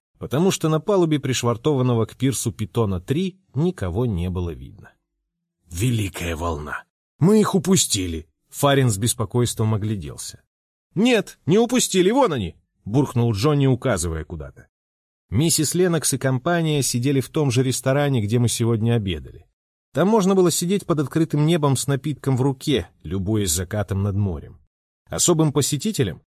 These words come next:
предоставляли отдельные тканые павильончики на краю зоны для гостей. На деревянной ресторанной вывеске был изображен ухмыляющийся пеликан в поварском колпаке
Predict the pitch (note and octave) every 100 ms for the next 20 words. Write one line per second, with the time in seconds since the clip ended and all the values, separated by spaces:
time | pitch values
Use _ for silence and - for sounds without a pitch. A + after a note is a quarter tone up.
0 | - G2 A2 - C#3+ G3 F#3 D#3+ A2+ E3
1 | D#3+ D3+ C#3 - D3 D3+ D3 C#3 C#3 C#3
2 | E3 G3+ F3+ - A2+ G2 G2 G#2 A2+ A#2
3 | F#2+ C3 C3+ A#2 G#2+ A2+ A#2+ - - -
4 | - _ _ _ E2+ E2 A2 A#2 A2+ A2
5 | G#2+ - A#2 A#2 G#2+ A#2 D3+ C3+ - A2+
6 | F#2 _ _ _ D#2+ B2 B2 B2+ B2+ A#2+
7 | C#3+ A#2+ A#2+ B2 C#3+ B2+ - A2 A#2 B2
8 | B2 B2 D#3 A2+ - F#2+ E2+ - A#2+ G#2+
9 | G2+ G2 G2+ - E3+